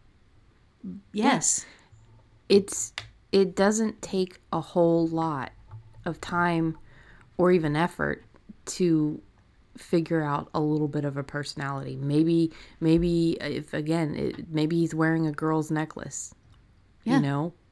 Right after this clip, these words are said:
Speaker 1: Maybe he's wearing something of somebody else's. If it's a funny book, maybe he's wearing some lace underwear and it has the girl's name in it. I don't know. <laughs>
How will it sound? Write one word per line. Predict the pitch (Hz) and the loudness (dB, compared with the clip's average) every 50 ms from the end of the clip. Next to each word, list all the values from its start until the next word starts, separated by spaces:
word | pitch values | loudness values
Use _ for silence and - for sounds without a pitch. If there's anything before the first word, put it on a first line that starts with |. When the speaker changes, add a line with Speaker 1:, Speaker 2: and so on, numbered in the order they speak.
| _ _ - _ _ - | _ _ -20 _ _ -4
Speaker 1:
Maybe | 156 151 147 151 156 165 165 | -2 0 0 0 0 0 -2
he's | 160 - 165 156 156 | -2 -2 -4 -4 -4
wearing | 156 156 156 156 156 156 156 151 151 147 - - - - - - - - _ _ _ | -4 -2 -2 0 0 0 0 -2 -2 -4 -6 -12 -20 -20 -20 -20 -20 -20 _ _ _
something | - - - - - 170 165 170 175 - 180 175 170 | -8 -6 -4 -2 0 0 0 0 0 0 -2 -2 -2
of | 160 - | -2 -4
somebody | - 165 156 156 156 147 147 139 | -4 -2 -2 -2 -2 0 -2 -2
else's. | 139 135 139 - - - - - - - - - - - - - - - | -2 -4 -6 -8 -10 -10 -12 -12 -12 -12 -16 -18 -20 -20 -20 -20 -6 0
If | - 160 147 - | 0 0 2 2
it's | 151 147 - | -2 -2 -2
a | 143 | -4
funny | 131 - - 147 151 160 170 175 180 185 180 - _ _ _ _ _ _ _ _ _ _ | -8 -4 -2 0 2 2 2 2 2 0 -2 -6 _ _ _ _ _ _ _ _ _ _
book, | - 185 202 226 247 247 - - | -4 0 2 2 2 2 0 -2
maybe | 143 127 135 147 156 160 | -2 0 0 2 4 2
he's | 160 165 185 180 175 | 4 2 0 -2 -2
wearing | 165 165 175 196 208 220 220 220 220 | 0 2 4 4 4 4 2 2 0
some | 220 - 208 214 220 | 2 2 2 4 4
lace | 226 240 240 220 - | 4 4 2 2 0
underwear | 226 247 254 247 226 185 156 143 135 127 117 107 95 | 0 0 2 2 2 2 2 0 0 -2 -4 -6 -8
and | 92 95 95 | -8 -8 -10
it | - - | -12 -10
has | - 151 139 135 143 151 151 | -10 -8 -4 -2 -2 -2 0
the | - 160 | 0 0
girl's | 165 - 190 196 196 196 180 | 0 2 2 2 2 2 2
name | 190 214 233 226 196 160 | 2 2 4 4 4 2
in | 139 127 | 2 0
it. | 113 - - - | -2 -4 -2 0
I | - - 214 302 | 0 2 4 4
don't | 453 - 135 - | 4 2 2 2
know. | 440 - - - - - - 262 349 | 0 0 0 0 0 0 2 2 2
<laughs> | 480 | 4